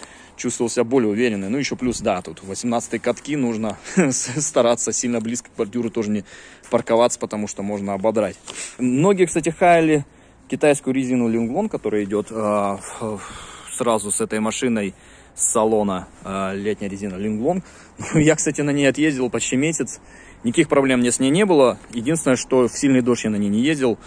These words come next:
Ничего не могу сказать про аквапланирование. Некоторые ее хаят за аквапланирование. Ничего пока поэтому не могу сказать.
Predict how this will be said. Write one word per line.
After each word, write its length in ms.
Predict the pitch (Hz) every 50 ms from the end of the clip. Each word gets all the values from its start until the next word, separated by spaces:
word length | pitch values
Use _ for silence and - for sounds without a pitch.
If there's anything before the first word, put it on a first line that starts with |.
| - - - - - -
Ничего 200 | 117 110 139 135
не 60 | 131
могу 180 | 123 120 120
сказать 360 | 123 - - 110 107 117 117 -
про 280 | - 113 107 107 95 -
аквапланирование. 800 | 110 110 - 104 98 - 107 107 110 110 104 95 101 98 98 98
Некоторые 320 | 107 113 107 - - 107
ее 80 | 107 104
хаят 260 | - 127 131 131 120
за 120 | 101 104 104
аквапланирование. 680 | - - 104 - 110 107 107 104 101 98 95 95 95
Ничего 680 | 95 101 113 127 127 110 - - - - - - 120 113
пока 280 | 101 110 101 - 90 92
поэтому 360 | 82 98 92 95 - 101 98
не 80 | 104 101
могу 120 | 95 101
сказать. 440 | - - 117 117 147 175 190 -